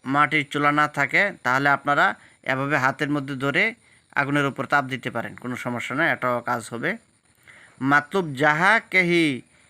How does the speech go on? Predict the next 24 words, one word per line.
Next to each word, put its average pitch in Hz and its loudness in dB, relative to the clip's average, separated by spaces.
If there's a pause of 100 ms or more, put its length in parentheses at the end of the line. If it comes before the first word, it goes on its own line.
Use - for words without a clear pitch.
(280)
বি 131 -2 (140)
হোগা 127 0
হাজির 123 0
হো 120 -4 (120)
যায়েগা। 110 -6 (360)
আপনার 151 -2
উদ্দেশিত 151 -6 (100)
ব্যক্তি 151 -4 (120)
যেখানেই 170 2
থাকুক, 139 -2 (680)
সে 139 0 (500)
হাজির 135 0
হো 123 -2 (120)
যায়েগা, 120 0
সে 135 0 (100)
উপস্থিত 175 -8
হবে। 107 -8 (800)
নকশ 170 4 (120)
কে 156 2 (120)
আন্দর 143 0 (560)
হরফে 151 -2 (100)
ওয়াও 160 4 (120)
কু 165 -4 (220)
ছত্রিশ 165 -4